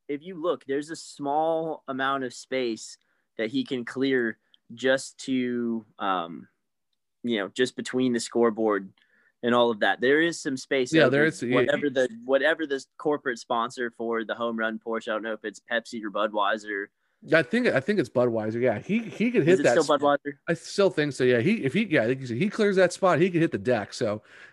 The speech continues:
Speaker 2: that'd be fantastic. Someone
Speaker 1: I'd
Speaker 2: just
Speaker 1: like to
Speaker 2: goes
Speaker 1: see him hit. I'd like to see him hit the cue. Why stop at the parking deck? Let's see
Speaker 2: Yeah,
Speaker 1: him hit the cue. Like,
Speaker 2: that'd be funny though. You, like, you come back, you go to the parking deck, and you see a baseball there. You're like, "Oh, there's A Rosario's home run ball. Sweet, I didn't have to go catch it. It's just hit,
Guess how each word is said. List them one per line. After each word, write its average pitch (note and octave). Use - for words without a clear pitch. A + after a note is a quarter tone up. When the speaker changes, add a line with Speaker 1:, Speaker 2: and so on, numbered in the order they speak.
Speaker 2:
that'd F#3
be F#3+
fantastic. C#3+
Someone D3
Speaker 1:
I'd C3
Speaker 2:
just C3+
Speaker 1:
like F3
to F3+
Speaker 2:
goes E3
Speaker 1:
see E3
him D3+
hit. D#3+
I'd C3+
like D#3
to D#3+
see D#3
him D3+
hit D#3+
the C#3
cue. C3+
Why G#2
stop B2+
at C3+
the C3
parking D3
deck? F#2
Let's A2+
see -
Speaker 2:
Yeah, C#3
Speaker 1:
him B2
hit A2
the -
cue. F#2+
Like, F#2+
Speaker 2:
that'd C#4+
be C#4+
funny E3
though. D#3
You, D3
like, C#3
you D3+
come D3
back, C#3
you C#3+
go C#3+
to C3
the A#2+
parking B2+
deck, C3
and C3
you A#2+
see A#2+
a G#2+
baseball A2
there. C3+
You're C#3
like, C#3
"Oh, F4+
there's D#3+
A F#3
Rosario's F#3
home G3+
run G3
ball. A2+
Sweet, A#3
I C3+
didn't D#3
have E3+
to D#3+
go D#3
catch G#3
it. B2+
It's B2
just C#3
hit, G3+